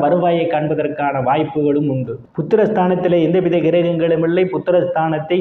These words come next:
சனி பகவான் பார்வையிடுவதால் புத்திர பாக்கியம் எதிர்பார்த்து கொண்டிருப்பவர்களுக்கெல்லாம் புத்திர பாக்கியம் கிடைப்பதற்கு காலதாமதமாகலாம். சிலருடைய குழந்தைகள் உங்கள் பேச்சை கேட்க மாட்டார்கள்.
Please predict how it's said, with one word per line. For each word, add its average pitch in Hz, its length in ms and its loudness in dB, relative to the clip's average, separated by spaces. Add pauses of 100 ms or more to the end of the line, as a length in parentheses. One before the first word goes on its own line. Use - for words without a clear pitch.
சனி 160 220 -4
பகவான் 165 400 0
பார்வையிடுவதால் 143 720 -2
புத்திர 202 280 0
பாக்கியம் 196 340 0
எதிர்பார்த்து 185 420 0
கொண்டிருப்பவர்களுக்கெல்லாம் 180 1080 2
புத்திர 185 280 0
பாக்கியம் 170 380 -2
கிடைப்பதற்கு 160 640 -2
காலதாமதமாகலாம். 143 1080 0 (220)
சிலருடைய 190 420 2 (100)
குழந்தைகள் 190 460 4
உங்கள் 185 240 2
பேச்சை 185 260 2
கேட்க 185 320 0 (100)
மாட்டார்கள். 160 560 0